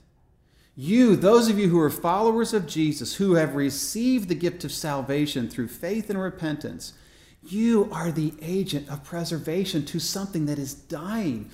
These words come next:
something that is rotting. What a powerful thought.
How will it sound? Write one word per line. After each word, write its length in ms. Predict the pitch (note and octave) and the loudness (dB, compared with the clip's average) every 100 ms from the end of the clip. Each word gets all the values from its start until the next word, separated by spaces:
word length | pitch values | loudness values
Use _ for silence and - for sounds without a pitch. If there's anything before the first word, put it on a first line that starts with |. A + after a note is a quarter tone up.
| - - | -20 -16
something 380 | - G#3 G3+ D#3 | -8 -4 -2 0
that 120 | C#3 | 0
is 180 | B2+ C3 | -2 -4
rotting. 800 | C3+ E3+ G3 G#3+ G3+ C#3 G2+ - - _ _ _ _ _ _ _ _ _ _ - | -6 -8 -8 -6 -6 -6 -10 -16 -20 _ _ _ _ _ _ _ _ _ _ -10
What 180 | F3 B3 | 2 2
a 60 | |
powerful 640 | - - - A3+ A3 - D#3+ | 2 -2 -2 2 2 2 -4
thought. 640 | - - G3+ B3 A#2+ - | -4 -12 -8 -8 -8 -12